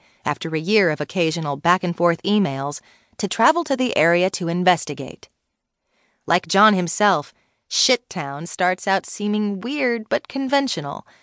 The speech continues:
hiding a mystery that doubles easily as a vivid Southern Gothic, or, as John puts it, a portrait of regional decay and decrepitude, and John is its disgruntled, perpetually turgid center.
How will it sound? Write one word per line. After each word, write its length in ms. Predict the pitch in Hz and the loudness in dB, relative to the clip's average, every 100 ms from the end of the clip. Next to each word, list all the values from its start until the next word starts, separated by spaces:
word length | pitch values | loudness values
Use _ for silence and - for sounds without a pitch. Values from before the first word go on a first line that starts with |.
| _ - | _ -6
hiding 340 | 269 311 262 220 | 0 2 2 2
a 40 | |
mystery 600 | 202 214 - 156 139 135 | 2 2 0 -4 -6 -6
that 200 | 139 - | -8 -2
doubles 380 | 185 185 180 180 - | 0 2 0 -2 -4
easily 480 | 254 254 165 151 | -2 -2 -2 -4
as 120 | 143 151 | -4 -6
a 60 | |
vivid 360 | 156 190 208 190 | -2 -2 0 -2
Southern 400 | - 196 202 196 | -2 0 0 2
Gothic, 500 | 185 214 - 143 - _ _ _ _ | 2 2 0 -10 -12 _ _ _ _
or, 300 | 202 262 262 247 | 0 2 2 -2
as 120 | 208 | 0
John 300 | 311 330 320 | 2 2 0
puts 320 | - 156 - | -4 -4 -4
it, 160 | 156 - _ _ _ | -6 -8 _ _ _
a 120 | 196 | -4
portrait 500 | - 262 269 - 254 | 2 2 2 0 -2
of 180 | 208 196 | -2 -4
regional 580 | 196 320 294 269 254 254 | -4 -4 -4 -4 -4 -4
decay 560 | 214 220 - 254 226 160 | -4 -4 -2 0 0 -2
and 160 | 143 | -6
decrepitude, 840 | 151 - 220 226 175 151 135 - 170 _ _ - | -8 -2 -2 0 -4 -6 -8 -10 -16 _ _ -10
and 200 | 156 160 | -8 -2
John 440 | 180 208 233 247 | 2 4 4 2
is 160 | - 180 | -2 -2
its 200 | 170 - | -4 -8
disgruntled, 880 | - 156 - 190 247 262 294 294 - - | -8 -8 -4 0 0 0 -4 -4 -8 -6
perpetually 640 | 226 302 330 - 294 262 | -2 -2 -2 -4 -4 -6
turgid 560 | 240 - 285 196 156 143 | -4 -2 0 0 -4 -6
center. 520 | - 175 175 - - | -4 -2 -2 -6 -12